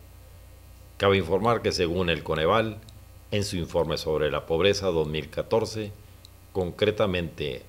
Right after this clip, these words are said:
aquel referido a los índices porcentuales por número de personas y carencia promedio por indicador de pobreza,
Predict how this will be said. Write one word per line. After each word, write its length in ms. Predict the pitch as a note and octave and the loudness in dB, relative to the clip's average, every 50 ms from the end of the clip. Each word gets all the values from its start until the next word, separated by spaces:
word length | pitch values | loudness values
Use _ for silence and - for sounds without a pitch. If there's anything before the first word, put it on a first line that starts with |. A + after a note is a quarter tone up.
| - - - - - - - | -20 -20 -20 -20 -20 -20 -16
aquel 800 | - F2 E2 - - - F#2+ F#2 F2+ F2 E2+ D#2 E2 E2 - - - - - - - - - | -14 -14 -14 -10 -2 2 4 4 6 4 4 2 0 -4 -8 -10 -14 -20 -20 -20 -20 -20 -10
referido 520 | - G2 G#2 G#2 B2 B2+ G2+ F#2+ F#2 F2 F2+ | 0 0 2 2 2 2 2 2 4 4 4
a 20 | |
los 200 | E2+ D#2+ - - | 4 4 0 0
índices 440 | G#2+ G2+ F#2+ E2+ F2+ F2+ F2 E2+ - | -2 -4 -2 0 -2 -2 -2 -4 -4
porcentuales 720 | - - F2 D#2+ F2 F#2+ E2+ D2+ - G2 A2 A2+ A#2 G#2+ | -4 -4 -2 -2 -2 -4 -4 -2 2 4 4 4 2 -2
por 220 | A2+ - A2 G2 E2+ | -2 -2 -2 -2 0
número 280 | F#2 F#2+ F#2 E2+ E2 | 0 2 4 4 4
de 80 | E2 D#2+ | 2 2
personas 560 | D#2 - E2+ D#2+ E2 - G#2 G#2+ G#2 G2 F2 | 0 0 -2 -2 -2 -4 -4 -2 -2 -4 -4
y 60 | F2+ | -6
carencia 500 | D#2 - D#2+ D#2+ F2+ F2 - - F2 - | -6 -4 -2 -2 -2 -2 -2 -4 -6 -4
promedio 600 | - E2 E2 F2 G#2+ A#2 A2+ G#2+ G2+ G2+ G2 F2+ - | 0 0 0 2 2 2 4 4 4 4 2 2 0
por 160 | - F2 E2 | -2 -2 0
indicador 460 | E2 D#2 D2 C#2+ - - D2 D#2 D2+ | -2 -4 -8 -10 -6 -4 -4 -2 -2
de 100 | D2 D2 | -4 -6
pobreza, 560 | - - D2 E2+ G#2 A#2+ G#2 - G#2 G#2+ G2+ | -6 -4 2 4 4 4 2 0 -6 -10 -10